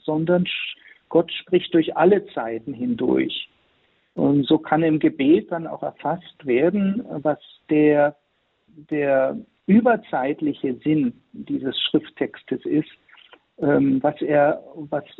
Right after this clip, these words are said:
was damit gemeint ist für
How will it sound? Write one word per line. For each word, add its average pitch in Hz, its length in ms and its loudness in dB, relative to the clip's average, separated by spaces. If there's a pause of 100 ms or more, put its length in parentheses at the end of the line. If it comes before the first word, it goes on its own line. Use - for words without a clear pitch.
(120)
was 139 220 -2 (100)
damit 151 460 0
gemeint 156 460 2
ist - 300 -6 (180)
für 170 420 2